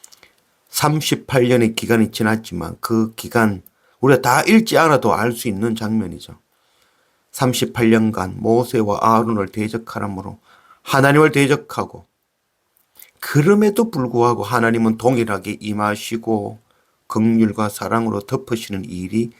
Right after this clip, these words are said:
반복되는 것이죠. 삼십팔 년의 광야는 하나님의 저주가 아니라 우리의 변하지 않는 완악함 때문인 것입니다.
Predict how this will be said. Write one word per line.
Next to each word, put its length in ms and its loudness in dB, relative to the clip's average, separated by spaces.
반복되는 840 -4
것이죠. 440 -10
삼십팔 600 2
년의 260 2
광야는 840 -4
하나님의 520 -4
저주가 520 -4
아니라 340 -4
우리의 480 2
변하지 640 4
않는 300 2
완악함 720 -4
때문인 420 -4
것입니다. 580 -12